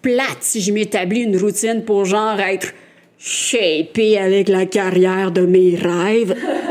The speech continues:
Boring. T'imagines une vie où tu feras une brassée de bas brun tous les mercredis à huit heures. Je te file, toi, à la maison.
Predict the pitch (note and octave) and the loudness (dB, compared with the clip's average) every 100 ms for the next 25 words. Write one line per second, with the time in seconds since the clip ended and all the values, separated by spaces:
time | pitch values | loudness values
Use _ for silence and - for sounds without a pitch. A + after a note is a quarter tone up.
0 | - - D#4+ D#4+ D#4+ - - F3+ E3 F#3 | -6 -8 -10 -8 -8 -10 -10 -6 0 0
1 | F#3 F3+ F3+ G#3+ C#4+ D4 B3+ - - - | 2 2 2 0 0 -2 -4 -10 -8 -8
2 | - - - - - C#5+ F4 D#4+ E4 C#4+ | -8 -12 -16 -6 -4 2 2 4 4 4
3 | A#3+ G#3+ G#3+ A#3+ - E4+ E4+ E4 C#4 C#4 | 2 0 -2 -4 0 2 2 -2 0 -2
4 | C4 A3+ A#3 A3+ A#3 F#3 F#3+ G3 G3 A3+ | 0 0 0 0 -2 0 0 0 0 -2
5 | A3+ G3+ G3+ G3 F#3+ G3+ G3+ G#3+ G#3 A3 | 0 -2 -2 -2 0 0 -2 -2 -2 -6
6 | - - _ - - - - - D4+ C#4+ | -12 -20 _ -18 -18 -20 -14 -4 -2 0
7 | B3 B3 A3+ F3+ F3+ - - A3 G#3+ F#3+ | 0 0 0 0 -4 -10 -4 -2 0 0
8 | F#3 F#3 F3 F3+ | 2 2 2 0